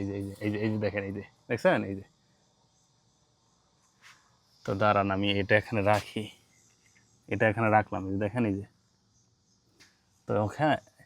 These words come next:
এই যে এই পাশে আরেকটা আছে দেখেন, এই যে, এই যে দেখেন, এই যে, এই যে এখানে একটা আছে দেখছেন? তো এটার আমি পাতাটা ছিঁড়ি। ও, এই যে দুইটা। তো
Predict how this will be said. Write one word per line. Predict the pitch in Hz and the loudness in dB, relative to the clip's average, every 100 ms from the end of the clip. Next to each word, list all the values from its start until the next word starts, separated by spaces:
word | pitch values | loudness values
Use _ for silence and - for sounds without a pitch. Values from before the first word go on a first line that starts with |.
| _ - _ | _ -20 _
এই | 131 120 | 4 8
যে | 147 | 8
এই | - | 6
পাশে | 156 127 | 4 4
আরেকটা | 117 - 107 | 2 2 0
আছে | - | -2
দেখেন, | 98 101 98 | -6 -4 -6
এই | |
যে, | 98 - _ _ - | -8 -12 _ _ -2
এই | 107 | 2
যে | 110 | 2
দেখেন, | 101 101 | 0 0
এই | 101 | 0
যে, | 104 | 0
এই | 98 | 0
যে | 98 98 | -2 -2
এখানে | 107 107 | 0 -2
একটা | - 101 | 0 -4
আছে | 98 110 | -4 -6
দেখছেন? | 107 - 170 107 - _ _ _ - _ _ _ - | -4 0 0 0 -6 _ _ _ -20 _ _ _ -2
তো | 107 104 | 4 4
এটার | 104 110 107 | 4 4 2
আমি | 107 104 - _ _ _ _ _ _ | 2 -2 -6 _ _ _ _ _ _
পাতাটা | 117 120 107 - | -6 -4 -4 -2
ছিঁড়ি। | 120 104 98 - _ _ _ _ _ _ _ _ - - _ _ _ _ _ _ | 0 0 -2 -10 _ _ _ _ _ _ _ _ -18 -18 _ _ _ _ _ _
ও, | - 107 - - _ _ - - _ _ _ - | -12 -10 -12 -20 _ _ -20 -20 _ _ _ -4
এই | 127 | 0
যে | 110 113 | 2 6
দুইটা। | 139 135 113 104 - _ _ _ _ _ _ _ _ _ _ _ _ | 6 6 0 -6 -14 _ _ _ _ _ _ _ _ _ _ _ _
তো | - | -6